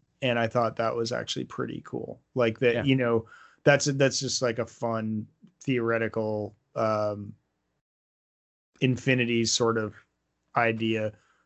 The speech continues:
Speaker 1: that we haven't explored. And even if that's all we get, it still looked fantastic. That would,
Speaker 2: It's
Speaker 1: that would
Speaker 2: interesting.
Speaker 1: be fun.
Speaker 2: And that, and that story really hasn't been told much about how the clones were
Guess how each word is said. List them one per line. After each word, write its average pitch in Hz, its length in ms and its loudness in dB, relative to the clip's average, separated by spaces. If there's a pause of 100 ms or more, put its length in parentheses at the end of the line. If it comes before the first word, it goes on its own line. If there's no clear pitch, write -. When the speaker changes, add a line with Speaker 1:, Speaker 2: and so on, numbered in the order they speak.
Speaker 1:
that 127 140 6
we 123 80 0
haven't 113 240 -2
explored. - 460 -8
And 131 140 4
even 139 180 6
if 117 220 0
that's 123 240 4
all 120 160 4
we 117 100 0
get, 117 320 0
it 113 140 -4
still 117 280 2
looked 107 220 -4
fantastic. - 680 -14
That - 180 -8
would, - 40 -12
Speaker 2:
It's 120 100 -10
Speaker 1:
that 311 80 -6
would 127 60 -2
Speaker 2:
interesting. 104 280 -2
Speaker 1:
be 117 80 -14
fun. 113 300 -10
Speaker 2:
And 156 180 2
that, 165 240 2
and 147 160 -4
that 170 180 0
story 139 400 0
really 113 200 2
hasn't 101 220 -4
been 85 140 -6
told 113 440 0
much 92 240 -2
about 85 280 -4
how 95 540 -2 (560)
the 113 80 2
clones 107 680 -2
were 90 720 -2